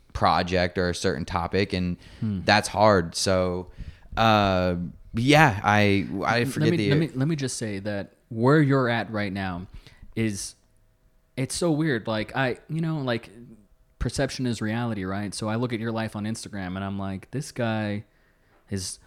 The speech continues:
Speaker 2: grinding, he's hustling, he's meeting all these interesting people. He looks happy,"
Speaker 1: Mm-hmm.
Speaker 2: right? You're presenting your best self
Speaker 1: Mm-hmm.
Speaker 2: after all. And so, but I fall for it because also I'm projecting, that's what I want. Like, I wanna see that. I wanna
Speaker 1: Mm-hmm.
Speaker 2: see that you're doing that.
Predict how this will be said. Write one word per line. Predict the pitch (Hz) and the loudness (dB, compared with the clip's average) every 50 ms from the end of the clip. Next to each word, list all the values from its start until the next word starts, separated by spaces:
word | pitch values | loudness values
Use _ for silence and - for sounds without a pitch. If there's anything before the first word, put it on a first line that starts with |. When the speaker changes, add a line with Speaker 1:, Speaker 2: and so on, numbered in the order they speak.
| _ _ | _ _
Speaker 2:
grinding, | 95 101 107 113 110 110 110 107 104 107 107 101 | -4 0 2 2 2 2 0 -2 -2 -4 -4 -6
he's | 101 98 - - | -8 -8 -10 -12
hustling, | - - 113 113 - - - 113 107 104 104 107 | -10 -8 -8 -8 -8 -8 -10 -8 -8 -8 -6 -8
he's | 110 95 107 | -8 -4 -2
meeting | 113 113 107 107 107 | -2 0 0 0 -2
all | 104 101 | -2 -4
these | 101 98 98 - | -6 -8 -8 -8
interesting | 107 110 - 107 - 98 95 | -10 -10 -10 -12 -12 -12 -12
people. | - - - 127 120 - - 113 113 110 110 110 - _ - - - - - | -10 -8 -8 -8 -8 -6 -4 -2 -2 -2 -2 -4 -8 _ -20 -20 -20 -20 -20
He | _ - 107 110 | _ -6 0 2
looks | 127 156 160 - - | 4 4 2 2 0
happy," | - 151 156 165 160 - - - - 104 98 - | 0 0 0 -2 -2 -4 -8 -12 -14 -14 -8 -8
Speaker 1:
Mm-hmm. | 90 90 92 95 107 117 131 131 - _ - | -6 -2 0 2 2 0 0 -4 -10 _ -10
Speaker 2:
right? | 95 101 120 131 113 | -8 -6 -6 -4 -4
You're | 117 113 | -6 -2
presenting | - 135 117 139 185 202 196 151 | -2 -2 0 0 0 2 2 2
your | 120 104 | 2 2
best | 101 104 87 92 - | 0 -2 -4 -4 -6
self | - 95 67 - 104 - | -8 -8 -8 -8 -10 -8
Speaker 1:
Mm-hmm. | - 87 87 101 | -6 -2 -2 -2
Speaker 2:
after | 101 80 78 | -2 -2 -6
all. | 76 92 104 - _ _ _ - - - - _ _ | -10 -12 -16 -18 _ _ _ -20 -20 -20 -20 _ _
And | 117 - | -10 -2
so, | - 151 143 139 | 0 2 2 2
but | 127 135 170 170 165 | 2 2 0 2 2
I | 160 | 2
fall | 156 - 202 233 269 - | 2 2 0 0 0 -2
for | - 151 127 123 | -2 -2 0 2
it | 123 113 - - - _ _ _ _ _ | 0 0 -2 -6 -14 _ _ _ _ _
because | 139 - 185 175 143 147 - - | 0 4 4 4 4 2 0 4
also | 165 190 226 226 - - 185 170 156 143 - - - _ _ _ _ | 6 6 6 6 4 4 4 4 4 2 0 -4 -12 _ _ _ _
I'm | 139 151 143 | 0 0 2
projecting, | 139 139 127 120 151 160 160 160 143 127 120 | 2 0 0 2 0 0 0 0 -2 -2 0
that's | 127 143 151 - - | 0 -2 -2 -2 -2
what | 151 127 | -2 0
I | 120 | 0
want. | 113 117 123 190 170 90 58 - - 110 101 | 0 0 -2 -2 -2 -2 -6 -10 -16 -14 -12
Like, | 104 98 - | -12 -10 -2
I | - 120 | 0 0
wanna | 123 117 127 180 - 117 110 | 0 2 0 -2 -2 -2 -4
see | - - 85 82 | -6 -8 -10 -10
that. | 71 65 62 62 67 | -10 -10 -12 -8 -6
I | 98 | -4
wanna | 117 120 | -2 0
Speaker 1:
Mm-hmm. | 117 123 | 0 0
Speaker 2:
see | 117 123 117 | -2 -2 -4
that | 110 98 - | -4 -4 -6
you're | 104 98 | -8 -8
doing | 117 147 160 127 101 85 | -6 -6 -6 -6 -6 -8
that. | - - - - | -10 -12 -12 -14